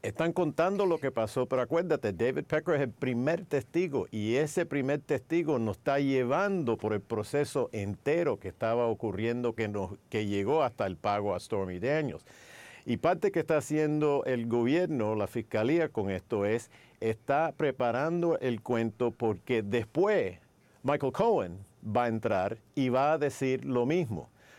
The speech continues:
Así que cuando la defensa dice que Michael Cohen está mintiendo, bueno, tienen que mirar a David Pecker y el testimonio de él para también decir, bueno, no, más, hay más personas que están, ah, mintiendo aquí y eso es más difícil para un jurado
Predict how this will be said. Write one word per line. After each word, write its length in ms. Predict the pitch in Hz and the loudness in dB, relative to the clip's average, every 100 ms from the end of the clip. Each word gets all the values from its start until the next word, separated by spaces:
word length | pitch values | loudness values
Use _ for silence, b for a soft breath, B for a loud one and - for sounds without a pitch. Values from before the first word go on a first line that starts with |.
| B | B
Así 300 | - 107 143 | -6 0 0
que 380 | 139 - 131 127 - | 0 2 2 2 0
cuando 520 | 127 123 127 127 120 | 0 2 2 2 2
la 120 | 120 | 4
defensa 560 | 120 110 180 196 - 143 | 2 2 0 0 2 2
dice 300 | 147 - 135 | 0 -2 -2
que 80 | |
Michael 320 | 123 131 135 131 | 0 0 -2 -2
Cohen 320 | 147 151 131 | 0 0 0
está 260 | 107 143 | 0 0
mintiendo, 840 | 139 120 113 190 208 180 123 123 117 | 2 0 2 2 2 2 0 0 -4
bueno, 540 | 123 123 135 139 - - - | -4 0 2 0 -2 -10 -8
tienen 320 | 127 131 147 | -2 0 0
que 380 | 143 147 131 131 - | 0 0 2 0 -2
mirar 520 | 120 117 120 131 - - | -2 2 2 0 -2 -2
a 340 | 117 110 107 107 | 0 2 2 0
David 300 | 120 120 110 | 0 0 2
Pecker 460 | 190 196 139 123 B B B | 0 0 0 -4 B B B
y 100 | 117 | -2
el 100 | 107 | 0
testimonio 640 | 127 113 127 110 123 113 104 | 0 0 0 0 0 0 -2
de 400 | 117 135 196 123 | 0 2 2 0
él 160 | 123 B B B B _ | -2 B B B B _
para 300 | - 123 120 | 0 2 2
también 500 | 113 117 120 135 156 | 2 0 2 0 2
decir, 300 | 147 127 151 | 0 0 0
bueno, 260 | 127 147 135 | 2 0 2
no, 380 | 120 110 101 95 110 | 0 0 -2 -4 -4
más, 360 | 113 123 180 | -2 2 2
hay 180 | 180 147 | 4 2
más 220 | 147 160 | 0 -2
personas 420 | - 110 - 104 101 | -2 -4 -2 -2 -2
que 80 | 95 | -4
están, 460 | - 101 98 95 | -2 -2 -2 -4
ah, 340 | 92 90 85 82 | -4 -4 -4 -6
mintiendo 640 | 104 101 92 113 101 92 87 | -4 -4 -2 0 0 -2 -4
aquí 280 | - 90 | -4 -8
y 160 | 82 101 | -6 -2
eso 200 | 110 135 | -2 -2
es 60 | 113 | 0
más 240 | 123 113 | -2 -2
difícil 480 | 127 - 123 123 120 | -4 -2 -4 -4 -4
para 280 | - 107 113 | -2 0 0
un 120 | 110 | 0
jurado 480 | 110 107 110 107 | 0 2 2 0